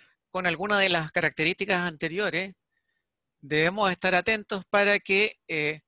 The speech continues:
si nos rebasa con una velocidad superior a la nuestra, lo cual claramente nos deja en desventaja,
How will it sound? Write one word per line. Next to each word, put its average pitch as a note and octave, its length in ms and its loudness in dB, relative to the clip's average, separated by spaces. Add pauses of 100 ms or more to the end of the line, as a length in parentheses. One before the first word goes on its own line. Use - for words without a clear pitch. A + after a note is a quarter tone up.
(580)
si F#3 260 0
nos G3+ 240 0 (680)
rebasa E3+ 640 2
con E3+ 180 -10
una F3 180 2
velocidad E3+ 400 0
superior E3 400 -2
a G3 80 4
la F#3+ 120 2
nuestra, F3+ 260 -2
lo D#3+ 120 -2
cual D#3+ 160 -2
claramente F3 480 0
nos D#3+ 140 -8
deja F3+ 200 -4
en E3+ 60 -8
desventaja, D3 680 -4